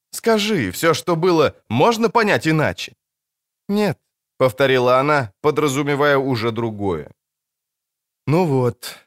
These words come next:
вздохнул Холден. «Ну вот». «Мне надоело оставаться позади». «Ты не останешься позади», возразил Холден. «Ты спасаешь команду, пока я творю глупости. Вот почему мы с тобой так здорово сработались.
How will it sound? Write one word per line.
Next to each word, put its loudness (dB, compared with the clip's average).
вздохнул -4
Холден. -10
«Ну -4
вот». -6
«Мне 2
надоело 2
оставаться -2
позади». -2
«Ты 0
не 2
останешься -2
позади», -8
возразил -2
Холден. -8
«Ты 0
спасаешь 2
команду, 0
пока 0
я 2
творю -2
глупости. -8
Вот 0
почему -4
мы 0
с -6
тобой 0
так -4
здорово 0
сработались. -4